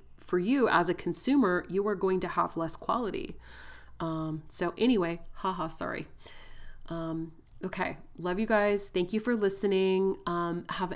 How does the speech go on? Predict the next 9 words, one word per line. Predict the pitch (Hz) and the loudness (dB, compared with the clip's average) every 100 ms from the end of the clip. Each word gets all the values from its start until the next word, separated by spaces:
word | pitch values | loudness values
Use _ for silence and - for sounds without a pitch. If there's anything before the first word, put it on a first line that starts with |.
| - | -2
an | |
amazing | 180 175 185 220 220 214 | 0 4 4 4 4 2
day. | 190 180 175 175 175 - - - | 2 2 0 2 0 -2 -12 -10
Would | 170 | -6
love | 165 | -6
to | - | -6
hear | 151 220 208 | -4 0 0
from | - 196 | 2 0
you. | 190 185 175 175 180 | 2 2 4 2 0